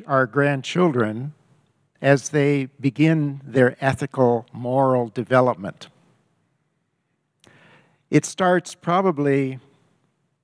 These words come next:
when they are potty training. Uh, you send the kids in to say, "Okay, go use the potty, wash your hands,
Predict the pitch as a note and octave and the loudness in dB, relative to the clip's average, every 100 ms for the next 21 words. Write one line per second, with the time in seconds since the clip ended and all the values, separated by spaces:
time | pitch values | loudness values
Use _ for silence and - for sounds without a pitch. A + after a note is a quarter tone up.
0 | _ D#3+ D#3 D#3 D#3+ D3 C#3+ C3+ C3+ D3+ | _ -2 0 0 2 2 2 0 -2 -8
1 | _ _ - F3+ C3 - C#3 B2 G2+ D#2+ | _ _ -2 -2 -2 0 2 4 2 -6
2 | - _ _ _ _ _ _ _ _ _ | -10 _ _ _ _ _ _ _ _ _
3 | _ - - _ _ _ _ _ - G2 | _ -20 -20 _ _ _ _ _ -20 -12
4 | A2 F#2+ F#2 - _ - B2+ C3+ - E3+ | -8 -6 -8 -10 _ -8 -4 -4 0 0
5 | E3 C#3 C3+ - D3+ C#3+ A2+ C3+ C3+ C3 | 0 -2 -4 -2 -2 -2 0 0 0 -2
6 | A#2 A#2 C#3+ B2+ C#3 C3+ - B2+ A2+ A2+ | -10 -8 -2 -2 -2 -6 -4 -2 -2 -6
7 | _ _ - C3 C#3 D3 C#3 - B2+ A2 | _ _ -4 0 2 2 0 -6 0 0
8 | G#2+ G#2+ G#2 _ _ _ _ _ _ A2 | -2 -8 -10 _ _ _ _ _ _ -2
9 | B2+ C3 E3 B2+ A#2 G#2 G#2+ - - | -2 0 -2 -2 -2 -4 -8 -14 -20